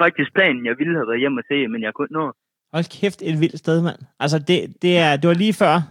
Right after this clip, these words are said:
Speaker 2: øh, det, det var i, det var i slut februar, det var lige før det her corona-helvede brød løs, ikke? Der,
Speaker 1: Ja, jo.
Speaker 2: der, øh, hva-, hvad fanden var, øh, øh, Kanal hed den?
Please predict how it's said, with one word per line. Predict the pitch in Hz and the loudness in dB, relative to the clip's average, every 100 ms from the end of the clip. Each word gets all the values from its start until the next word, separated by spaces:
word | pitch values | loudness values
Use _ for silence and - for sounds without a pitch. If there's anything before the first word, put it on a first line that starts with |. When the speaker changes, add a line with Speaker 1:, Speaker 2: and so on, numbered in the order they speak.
| _ - | _ -8
Speaker 2:
øh, | 127 160 | -6 -4
det, | 156 | 0
det | 170 | 4
var | |
i, | 165 | 4
det | 156 165 | 2 0
var | 156 151 - 160 - | 0 0 -4 -12 -6
i | 143 | -4
slut | - 196 - | 2 2 2
februar, | 180 175 165 | 0 2 2
det | 160 | 4
var | |
lige | 180 180 | 2 2
før | 143 | 0
det | 139 160 | 0 -2
her | 139 | -2
corona-helvede | - 147 156 156 147 143 135 | -4 -6 -4 -2 -2 0 0
brød | 147 139 | 2 2
løs, | 147 | 0
ikke? | 160 156 _ _ _ _ _ _ | -4 -8 _ _ _ _ _ _
Der, | 151 | 2
Speaker 1:
Ja, | 156 151 | 4 2
jo. | 143 - - | -2 -6 -6
Speaker 2:
der, | 151 160 156 | 2 4 4
øh, | 143 139 131 | 4 2 -2
hva-, | 76 | -2
hvad | 143 - - | -4 -4 -8
fanden | 160 160 160 | -4 -2 -4
var, | 165 135 | -4 -4
øh, | 123 - - - _ - | -4 -6 -16 -18 _ -4
øh, | 143 - | -2 0
Kanal | 170 180 143 170 _ _ | 2 2 0 -4 _ _
hed | 160 | -2
den? | 147 | 0